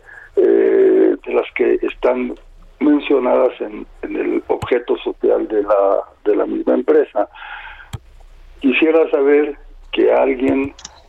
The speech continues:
diga que esa situación es justa. Lo que están, lo que está pretendiendo hacer esta legislación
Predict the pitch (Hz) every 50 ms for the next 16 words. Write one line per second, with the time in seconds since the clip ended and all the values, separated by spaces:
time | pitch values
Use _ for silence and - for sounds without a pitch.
0 | - - - - - 123 131 131 123 139 131 127 - - - 117 - - 123 117
1 | - - - - - - - - - - 120 117 120 117 117 127 - _ - -
2 | 113 - - - - 349 320 - - - - - - - - - - _ _ -
3 | - - - - - - - - - - - - - - - - 339 - - 180
4 | - - 170 165 175 185 190 185 185 185 180 - _ _ _ _ _ - - -
5 | - - - - 165 156 151 156 160 160 160 - _ _ _ - - - - -
6 | - - 120 127 135 135 131 131 139 127 - - 127 127 123 123 - - _ -
7 | - - - - - 127 117 117 117 113 110 113 117 - - - 127 113 127 123
8 | 120 - - 143 123 120 120